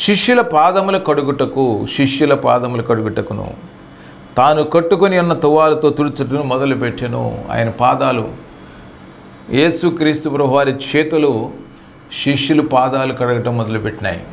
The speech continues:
యేసుక్రీస్తు అనగా దేవుడు, "ఆది యందు వాక్యం ఉండెను, వాక్యము దేవుని యొద్ద ఉండెను, వాక్యమే దేవుడై ఉండెను." వాక్యమైన యేసుక్రీస్తు వారు దేవుడి దగ్గర ఉన్నాడు, తండ్రి దగ్గర ఉన్నాడు. అలాగే ఆయన తండ్రి యొక్క కుమారుడై ఉన్నాడు,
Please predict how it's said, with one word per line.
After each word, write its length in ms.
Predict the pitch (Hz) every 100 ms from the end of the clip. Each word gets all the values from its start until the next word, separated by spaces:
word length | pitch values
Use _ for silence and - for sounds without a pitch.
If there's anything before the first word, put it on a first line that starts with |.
| - - - - - - - -
యేసుక్రీస్తు 680 | 160 185 240 196 240 240 240
అనగా 560 | 233 214 208 180 190 175
దేవుడు, 340 | 185 208 190
"ఆది 240 | 143 170 196
యందు 140 | 208
వాక్యం 400 | 202 190 190 196
ఉండెను, 280 | 165 147 170
వాక్యము 460 | 180 165 170 190
దేవుని 320 | 175 165 175 170
యొద్ద 140 | 151
ఉండెను, 220 | 151 180
వాక్యమే 480 | 202 196 196 220 220
దేవుడై 380 | 196 202 202 190
ఉండెను." 220 | 175 - - - - - - - - - - 113
వాక్యమైన 560 | 131 175 - 240 240
యేసుక్రీస్తు 720 | 214 208 202 220 202 190 196
వారు 640 | 185 180 180 226 180 160 156
దేవుడి 300 | 160 185 180
దగ్గర 320 | 170 165 139
ఉన్నాడు, 300 | 120 107 107
తండ్రి 300 | 131 131 131
దగ్గర 240 | 113 104
ఉన్నాడు. 360 | 95 90 90 - - - - - - - - - - - -
అలాగే 760 | 165 185 190 196 175 170 - - - - - - - - - - -
ఆయన 640 | - 139 165 180 180 170 175
తండ్రి 280 | 151 170 180
యొక్క 420 | 165 165 160 156
కుమారుడై 640 | 160 135 156 170 170 143
ఉన్నాడు, 380 | 113 104 87 113